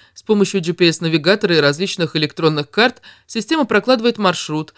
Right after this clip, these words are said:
а задавать нужные параметры незрячий сможет через голосовые команды. Встроенный парктроник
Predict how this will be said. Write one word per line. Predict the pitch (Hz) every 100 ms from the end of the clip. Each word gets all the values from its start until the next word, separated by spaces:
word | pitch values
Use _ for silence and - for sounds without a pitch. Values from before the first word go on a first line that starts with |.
| _
а | 170 156
задавать | 160 165 165 165
нужные | 156 156 147
параметры | 156 185 226 175
незрячий | 147 147 139 143 139
сможет | 139 165 196 202
через | 170 156
голосовые | 147 156 143 143 160
команды. | 156 180 160 139 127 - _ _ _ _ _
Встроенный | - 196 196 190 175
парктроник | - 175 165 - 220 208 -